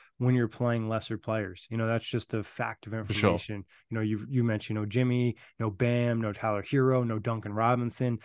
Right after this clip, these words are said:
Speaker 1: Now you're not only missing, you know, initiators, you're also missing, you know, floor spacers and gravity pullers. So I think that allows the Nets, you know, it's like, "Oh, am I gonna let, <laughs> you know, Kyle Lowry put up seven threes? He went two of seven. Like, I don't feel bad. Josh Richardson, oh of five." So I think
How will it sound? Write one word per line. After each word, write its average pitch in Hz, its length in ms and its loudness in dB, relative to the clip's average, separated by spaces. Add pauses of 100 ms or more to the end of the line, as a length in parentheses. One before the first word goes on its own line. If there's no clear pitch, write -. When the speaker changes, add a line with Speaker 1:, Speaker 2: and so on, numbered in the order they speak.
(160)
Speaker 1:
Now 127 200 0
you're 131 160 0
not 131 140 2
only 127 180 -2
missing, 120 440 -2
you 110 80 -2
know, 110 180 -2
initiators, 120 720 2
you're 131 100 4
also 127 240 2
missing, 120 400 -2 (220)
you 135 80 -4
know, 127 80 0
floor 143 340 0
spacers 131 540 0
and 113 100 -2
gravity 120 380 2
pullers. 101 440 -8
So 117 220 0 (220)
I 131 80 -2
think 147 240 2
that 135 240 4
allows 123 420 4
the 123 140 -6
Nets, 120 260 -4 (240)
you 127 60 0
know, 127 40 4
it's 123 100 -4
like, 117 140 2
"Oh, 127 300 4 (340)
am 123 100 2
I 127 120 6
gonna 127 220 2
let, 123 300 0 (100)
<laughs> - 100 -6
you 147 80 4
know, 123 140 4
Kyle 131 260 4
Lowry 127 320 4
put 123 180 -4
up 120 120 -4
seven 120 320 -2
threes? 120 300 0
He 113 80 -4
went 120 200 -6
two 123 160 0
of 113 100 -4
seven. 107 320 -2
Like, 104 140 -6
I 120 80 0
don't 127 180 -2
feel 131 160 0
bad. 110 300 -2
Josh 123 280 -4
Richardson, 120 340 -6
oh 123 160 -2
of 110 100 -6
five." 120 320 -2
So 127 100 -4
I 120 80 0
think 143 220 -2